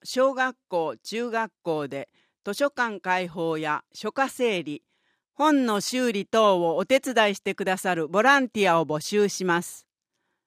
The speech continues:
講師、絵本専門誌、川端明美さん。第四回のみ。開示、日時、内容、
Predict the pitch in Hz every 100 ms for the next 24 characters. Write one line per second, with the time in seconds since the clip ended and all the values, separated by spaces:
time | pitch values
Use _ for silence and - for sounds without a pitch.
0 | _ _ - 285 247 - - 147 - _
1 | _ _ _ _ 190 233 269 277 269 269
2 | 262 254 247 214 175 - 151 - _ _
3 | _ _ _ 190 220 247 247 - 226 226
4 | 226 208 202 196 175 - _ _ _ _
5 | _ _ 233 254 185 220 247 208 156 151
6 | 147 170 160 - _ _ _ _ _ -
7 | 226 262 233 202 214 208 _ _ _ _
8 | _ - 247 254 202 185 156 151 - _
9 | _ _ _ - 190 220 240 233 220 214
10 | 202